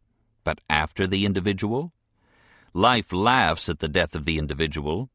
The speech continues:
It will survive him in his offspring or in the offspring of others. Even if his little stream of life runs dry, there are a thousand other streams that grow broader and deeper with every generation. How can man be saved?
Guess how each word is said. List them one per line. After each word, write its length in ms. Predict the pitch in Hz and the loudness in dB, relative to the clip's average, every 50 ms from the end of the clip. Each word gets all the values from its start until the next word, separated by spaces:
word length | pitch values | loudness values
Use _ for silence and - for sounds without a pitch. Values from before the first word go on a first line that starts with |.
| - | -6
It 160 | - 87 82 | -6 -4 0
will 160 | 107 120 117 104 | 0 0 0 2
survive 500 | - 123 107 95 120 123 127 131 113 90 | 0 0 2 4 4 4 4 2 2 2
him 200 | 95 92 95 98 | 2 2 2 2
in 100 | 92 85 | 2 2
his 220 | 90 95 90 104 | 2 2 2 2
offspring 720 | 110 123 127 - - - - 82 80 80 85 104 135 143 - | 2 2 2 -2 -6 -10 -6 -4 -2 -2 -2 -2 -4 -4 0
or 160 | - 117 117 | 2 2 4
in 120 | 123 123 | 4 4
the 100 | 120 120 | 2 4
offspring 500 | 123 123 123 123 - - - 131 123 120 | 4 4 4 2 0 -2 -2 0 2 2
of 100 | 120 110 | 2 2
others. 540 | 120 127 135 117 73 64 - - 110 - - _ _ _ _ _ _ _ - - - - - | 2 0 0 0 -4 -6 -8 -10 -12 -14 -18 _ _ _ _ _ _ _ -20 -20 -18 -8 -2
Even 280 | 98 113 123 139 139 | 0 0 2 2 2
if 100 | 131 - | 0 2
his 220 | 143 139 127 107 123 | 2 2 2 2 2
little 260 | 127 139 147 147 131 | 2 2 2 2 0
stream 400 | - - - - 143 143 139 131 | 0 -2 -4 -2 0 2 2 2
of 140 | 127 110 120 | 2 2 2
life 280 | 123 127 127 123 - | 2 2 2 2 0
runs 300 | 131 127 123 123 110 98 | 0 2 2 2 0 -2
dry, 420 | 104 113 123 127 107 87 80 82 92 | 0 2 2 4 4 4 4 2 2
there 200 | 92 101 104 117 | 2 2 4 4
are 160 | 123 120 117 | 4 4 4
a 60 | 117 | 2
thousand 520 | - - - 160 170 180 175 143 170 165 156 | 0 2 2 2 2 2 0 -2 -2 2 2
other 240 | 143 117 98 82 | 2 2 2 0
streams 540 | 80 - - - 92 82 78 76 78 80 - | 0 -2 -4 -2 -2 -2 0 0 -2 -2 -2
that 160 | - 98 90 | -2 -4 -2
grow 200 | - 101 98 92 | 0 0 0 0
broader 480 | 80 71 85 95 101 98 95 92 95 98 | 0 0 0 2 2 2 2 2 0 0
and 200 | 101 98 92 73 | 0 0 -2 -2
deeper 360 | - 98 90 - - 80 82 | -2 -4 -4 -2 -2 -2 0
with 200 | 85 92 80 - | 0 -2 -2 -2
every 200 | 87 73 82 80 | -2 0 0 -2
generation. 840 | 73 - 82 78 76 78 78 80 78 71 - - 64 55 50 55 57 - _ _ _ _ _ _ _ _ _ _ _ _ _ _ _ _ - | -2 -2 -2 -2 -2 -2 -2 -2 -2 -4 -6 -8 -8 -10 -10 -12 -16 -18 _ _ _ _ _ _ _ _ _ _ _ _ _ _ _ _ 0
How 180 | - 175 208 | 2 2 2
can 320 | 208 - 202 180 165 143 139 | 2 2 2 2 4 4 2
man 400 | 151 165 165 156 131 95 82 73 | 2 2 2 2 2 2 0 0
be 200 | - 80 71 69 | -2 -4 -4 -4
saved? 680 | - - 80 69 60 57 57 50 50 50 - - - | -4 -4 -4 -4 -4 -6 -8 -12 -12 -14 -18 -20 -20